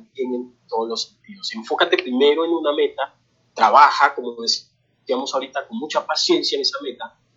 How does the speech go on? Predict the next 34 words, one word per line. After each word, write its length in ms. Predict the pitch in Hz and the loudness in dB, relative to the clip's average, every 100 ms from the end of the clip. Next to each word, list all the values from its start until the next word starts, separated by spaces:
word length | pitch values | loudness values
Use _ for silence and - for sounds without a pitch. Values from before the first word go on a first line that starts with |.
| _ | _
<clears throat> 560 | - - - 214 180 143 | -6 -6 -6 -4 -4 0
perdón, 380 | 139 131 135 - | 2 2 0 0
y 80 | 151 | -2
al 200 | 131 131 | 0 -2
momento 520 | 123 117 151 147 175 | -2 0 0 0 0
de 180 | 170 156 | 0 -2
que 200 | 127 110 | -8 -6
ya 220 | - 135 | 4 4
la 80 | 135 | 4
ejecutes, 540 | 135 - - 359 233 143 | -2 -6 -4 -4 -4 -8
de 140 | 453 | -10
que 140 | - - | -10 -4
ya 140 | 120 123 | -2 -2
la 160 | - | -4
puedas 280 | - 127 123 | -2 -2 0
realizar, 380 | 123 117 - 117 - _ _ | -4 -4 -2 -2 -4 _ _
bueno, 180 | 151 151 | -2 -2
entonces 380 | - 131 143 127 | -2 -4 -4 0
ahí 300 | 120 120 127 | 0 0 -4
sí 200 | 127 143 135 | -6 -6 -2
voy, 460 | 135 127 127 123 _ - - _ - | 0 0 -4 -10 _ -12 -12 _ -4
<clears throat> 320 | - 175 - | -2 -2 0
perdón, 320 | 139 135 139 139 | 0 2 2 0
a 120 | 135 | 2
trabajar 480 | 117 104 - 135 139 | 2 2 0 -2 -2
con 140 | 139 | 0
la 100 | 143 | 2
otra 240 | 123 - 131 | 2 0 -4
y 100 | 113 | -4
a 60 | |
seguir 340 | - 110 113 - | -10 -12 -18 -18
con 140 | - | -10
la 60 | 120 143 | -4 -4
otra. 320 | - - | -6 -18